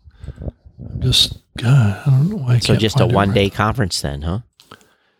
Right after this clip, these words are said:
Speaker 1: Yeah, I think w-, w-, what they're planning on doing is just a bunch of, um, bunch of Clubhouse sessions on that day.
Speaker 2: Huh.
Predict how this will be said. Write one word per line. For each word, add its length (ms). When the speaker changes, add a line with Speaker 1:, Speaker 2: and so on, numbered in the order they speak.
Speaker 1:
Yeah, 680
I 80
think 220
w-, 300
w-, 180
what 160
they're 80
planning 340
on 80
doing 200
is 120
just 220
a 80
bunch 460
of, 480
um, 560
bunch 180
of 80
Clubhouse 460
sessions 960
on 160
that 220
day. 380
Speaker 2:
Huh. 320